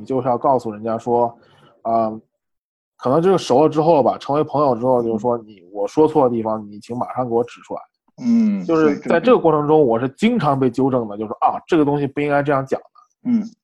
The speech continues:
Speaker 1: 然后他跟我讲一遍他那个标准的说法，我就会记下来。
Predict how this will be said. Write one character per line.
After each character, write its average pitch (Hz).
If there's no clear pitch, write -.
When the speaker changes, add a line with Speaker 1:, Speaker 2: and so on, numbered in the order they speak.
Speaker 1:
然 135
后 156
他 175
跟 175
我 165
讲 113
一 123
遍 127
他 143
那 139
个 110
标 156
准 139
的 113
说 123
法， 113
我 101
就 110
会 127
记 120
下 113
来。 -